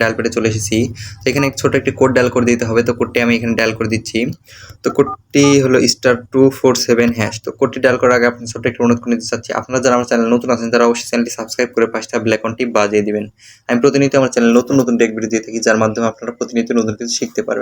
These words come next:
তো চলে যাই ভিডিওর মূল টপিকে। তো আমরা এখানে কোডটি দিয়ে দিয়েছি। তো কোডটি হলো স্টার টু ফোর সেভেন হ্যাশ। তো স্টার টু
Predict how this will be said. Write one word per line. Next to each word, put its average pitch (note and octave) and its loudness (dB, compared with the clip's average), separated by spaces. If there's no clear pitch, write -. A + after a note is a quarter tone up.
তো C3+ -6
চলে D#3 6
যাই C#3+ 4
ভিডিওর C3+ 4
মূল C3+ 4
টপিকে। B2 2
তো B2 0
আমরা C3 2
এখানে C3 -4
কোডটি B2+ -2
দিয়ে A#2+ 6
দিয়েছি। A#2+ 2
তো - -8
কোডটি D3 2
হলো C3 2
স্টার - 0
টু C3+ 2
ফোর C3 0
সেভেন B2 -2
হ্যাশ। G#2+ -2
তো - -12
স্টার C3+ 0
টু C#3+ 2